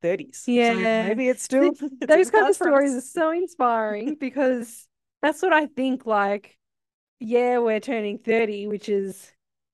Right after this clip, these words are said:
Speaker 2: like, you know, that's a decent amount of time to be alive.
Speaker 1: Yeah.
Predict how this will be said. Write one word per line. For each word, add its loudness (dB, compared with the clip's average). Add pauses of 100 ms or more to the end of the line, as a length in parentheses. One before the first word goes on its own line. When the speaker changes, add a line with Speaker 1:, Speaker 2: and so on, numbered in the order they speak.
(120)
Speaker 2:
like, -2
you -2
know, 0
that's 0
a -2
decent 0
amount -4
of -10
time -4 (140)
to 4
be 4
alive. 6
Speaker 1:
Yeah. -2